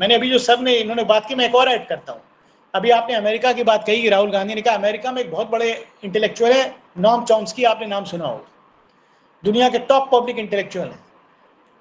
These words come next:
उस आदमी से अमेरिका की बात करो तो पहला sentence में बोलेगा, "अमेरिका is the top number one terrorist in the world।" कोई बात नहीं, कोई वहां ये नहीं चिल्लाता कि बताइए साहब, चॉम्स्की साहब अमेरिका के citizen हैं और अमेरिका को टेररिस्ट कह रहे हैं,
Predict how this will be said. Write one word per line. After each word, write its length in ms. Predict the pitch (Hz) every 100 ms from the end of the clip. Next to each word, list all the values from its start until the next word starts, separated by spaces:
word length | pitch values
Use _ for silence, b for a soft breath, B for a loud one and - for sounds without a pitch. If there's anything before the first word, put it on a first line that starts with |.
| -
उस 120 | 226
आदमी 260 | 240 233 254
से 100 | 262
अमेरिका 380 | 233 226 233 254
की 80 | 254
बात 220 | 247 233
करो 140 | 262 269
तो 120 | 262
पहला 280 | 240 233 240
sentence 400 | 233 226 233 233
में 80 |
बोलेगा, 320 | 214 208 233 254
"अमेरिका 420 | 220 233 240 254
is 180 | 247 214
the 160 | 240 233 -
top 120 | 240 240 - _ - 180
number 260 | 233 180 240
one 120 | 247
terrorist 460 | 240 220 214 240 233
in 120 | 220
the 120 | 202
world।" 260 | 180 135 - _ _ _ _ _ _ _ _ _ _ _ _ _ _ _ _ _ _ _ _ -
कोई 100 | 285
बात 240 | 311 311
नहीं, 100 | 302 - _ _ _ _ _ _ _ _ _ _ _
कोई 140 | 254 269
वहां 180 | 254 254
ये 120 | 262
नहीं 120 | 277
चिल्लाता 420 | 269 240 233 254
कि 120 | 254
बताइए 440 | 233 208 247 285 269
साहब, 300 | 247 254 254
चॉम्स्की 400 | 220 233 - 254
साहब 260 | 220 240
अमेरिका 420 | 226 202 233 247 254
के 140 | 240
citizen 400 | - 208 226 262
हैं 360 | 240 247 247 B B 226
और 100 | 214
अमेरिका 420 | 214 254 269 277
को 120 | 269
टेररिस्ट 460 | 262 254 262 254 -
कह 100 | 254
रहे 120 | 247
हैं, 180 | 247